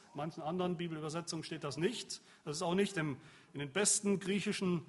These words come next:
Grundformen oder Manuskripten zu finden. Eigentlich sollte man's oder könnte man's unter Umständen aus der Bibel rau-, aus diesem Vers rausstreichen. Aber es trifft sehr gut, es trifft sogar genau das, was Paulus auch sonst in den anderen Versen den Galatern vorwirft, dass sie die Wahrheit erkannt haben,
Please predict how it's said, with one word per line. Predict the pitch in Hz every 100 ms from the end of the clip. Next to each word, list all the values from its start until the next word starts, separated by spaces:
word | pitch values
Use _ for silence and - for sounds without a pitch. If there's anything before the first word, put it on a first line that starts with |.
| - - - - _ _ _ _ _ _ _
Grundformen | 175 208 - 190 185 180
oder | 143
Manuskripten | 143 156 143 185 196 196 170
zu | - 165
finden. | 208 233 196 196 226 - - - -
Eigentlich | 160 170 170
sollte | - 165 202
man's | 196 202
oder | 147
könnte | 143 175 175
man's | 175 156
unter | 165 170 156
Umständen | 165 170 160
aus | 151 147
der |
Bibel | 143 160 147
rau-, | 127 170
aus | 220 156
diesem | 160 156
Vers | 147 151 127
rausstreichen. | 120 165 214 - - - - - 156 165 214 226 262 - -
Aber | -
es | 185
trifft | - 247 247 - - - - - - _
sehr | - 170 214
gut, | 202 233
es | -
trifft | 208 208
sogar | 185 160
genau | 151 175 233
das, | 208 202 202
was | 190 -
Paulus | 165 190 190 190
auch | 175
sonst | 208 226
in | 196
den | 160
anderen | 156 180 170
Versen | 165 165 160 160
den | 147 143
Galatern | 156 170 160 135
vorwirft, | 185 202 185 196 196
dass | 170
sie | 160
die | 143
Wahrheit | 143 160 175 139
erkannt | - 151 165 208
haben, | 208 226